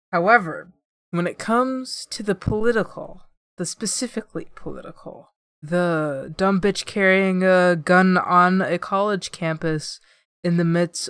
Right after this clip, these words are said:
of tons of people getting, like, no-scoped for the high crime of going to school in the morning.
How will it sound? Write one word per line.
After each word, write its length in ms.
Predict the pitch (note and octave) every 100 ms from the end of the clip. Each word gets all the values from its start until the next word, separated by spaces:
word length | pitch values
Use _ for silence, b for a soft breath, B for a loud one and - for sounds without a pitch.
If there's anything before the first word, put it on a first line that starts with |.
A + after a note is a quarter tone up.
| -
of 460 | E3 E3 D#3+ D#3
tons 320 | - F3+ F#3
of 300 | F#3 E3+ D#3+ D#3+ - _
people 460 | - F#3+ F3+ E3+ D#3+
getting, 400 | D#3+ D#3+ D#3+ D#3
like, 280 | D3+ D3+ D#3+
no-scoped 840 | D#3+ F3 E3+ - E3 D#3+ - -
for 280 | - - D#3
the 160 | D#3
high 300 | D3 - D#3+
crime 480 | E3 - E3+ D#3+ D#3+
of 240 | D#3+ D#3 -
going 340 | E3+ E3 D#3+
to 160 | - D#3+
school 460 | - - E3 D#3+
in 200 | D3 D3
the 80 | D3
morning. 480 | C#3+ C#3+ - G2+